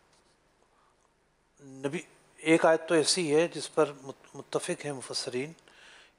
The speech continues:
کہ نبی مکرم صلی اللہ علیہ وسلم کے وصال ظاہری سے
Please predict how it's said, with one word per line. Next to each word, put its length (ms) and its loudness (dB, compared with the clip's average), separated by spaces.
کہ 120 2
نبی 400 -2
مکرم 480 2
صلی 260 -2
اللہ 540 4
علیہ 100 2
وسلم 460 -6
کے 300 -4
وصال 680 4
ظاہری 520 2
سے 240 -4